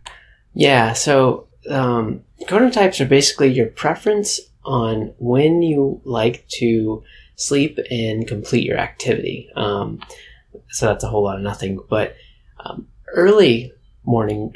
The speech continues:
or early types, uh, basically prefer to do stuff in the morning. They wake up earlier, where kind of the later chronotypes, uh, like, are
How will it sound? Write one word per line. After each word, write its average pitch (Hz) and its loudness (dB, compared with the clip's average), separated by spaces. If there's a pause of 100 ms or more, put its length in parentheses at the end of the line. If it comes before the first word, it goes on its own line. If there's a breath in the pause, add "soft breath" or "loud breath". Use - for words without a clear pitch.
or 110 -4
early 135 6
types, - -6 (100)
uh, 113 -8 (140)
basically 123 2
prefer 110 0
to 104 -4 (120)
do 120 2
stuff 104 -2
in 107 -6
the 104 -4
morning. 117 2
They 101 -2
wake 104 -4
up 113 0
earlier, 107 -2 (400 loud breath)
where 107 2
kind 117 2
of 104 -4
the 107 0
later 123 4
chronotypes, 104 -2 (840)
uh, 107 -2
like, 107 -4 (800)
are 110 -6